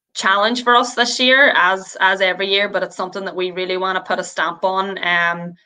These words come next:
we've kinda been knocking on the door now for the last couple of years, as, as you know yourself, and we really wanna put a mark on it. And, and with our regard, we probably think we're, we're in a pretty tough group, but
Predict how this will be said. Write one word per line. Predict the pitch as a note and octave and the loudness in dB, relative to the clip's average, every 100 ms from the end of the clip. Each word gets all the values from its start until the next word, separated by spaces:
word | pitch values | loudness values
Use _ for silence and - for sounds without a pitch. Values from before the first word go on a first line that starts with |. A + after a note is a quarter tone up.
| _ _ - | _ _ -8
we've | F3+ | -4
kinda | G3 F#3 | -2 0
been | F#3 F#3+ | 0 2
knocking | F#3 F#3 G3+ | 2 2 -2
on | F#3+ | -2
the | F#3+ | -2
door | F3+ F#3 F#3+ | 0 2 2
now | F#3+ | 2
for | F#3+ F#3+ | 0 2
the | |
last | F#3+ F#3+ - | 2 2 0
couple | G3+ - G3 | -2 0 0
of | |
years, | G3 G3 G#3 G3 | 2 2 2 -2
as, | F#3 - | -6 -6
as | F3+ F3+ | -2 -2
you | F#3 | -2
know | F3+ F3+ | -2 0
yourself, | F#3+ F#3+ F3+ F3+ F#3 - | -2 -2 0 0 0 -4
and | F#3+ F3+ F3 - _ _ _ _ | -6 -6 -10 -20 _ _ _ _
we | F#3+ F#3 | 0 2
really | F#3 F#3+ | 2 2
wanna | F#3+ F#3+ F#3 F3+ - - | 2 2 2 2 -2 -2
put | G3 | 0
a | F#3+ | 2
mark | F3+ F#3+ F#3 | 2 2 2
on | G#3+ G#3+ | 2 4
it. | A#3+ G#3 | 2 -2
And, | F#3 F3+ F3 E3+ _ _ _ _ _ _ _ - | -2 -4 -10 -14 _ _ _ _ _ _ _ -2
and | F#3+ F#3+ | -2 0
with | F#3+ | 2
our | G3 G3+ | 4 4
regard, | G#3+ A3 A3 | 4 4 4
we | G3 | 2
probably | G#3 G3 | 0 0
think | G3 G3 | -2 -2
we're, | G3 F#3 | 0 2
we're | F#3+ | 0
in | F#3+ | 0
a | |
pretty | G#3 G3+ G3+ | 0 0 0
tough | G3 - | -2 -2
group, | F#3 G#3+ G#3+ | -2 -2 0
but | G3+ G3 | -2 -2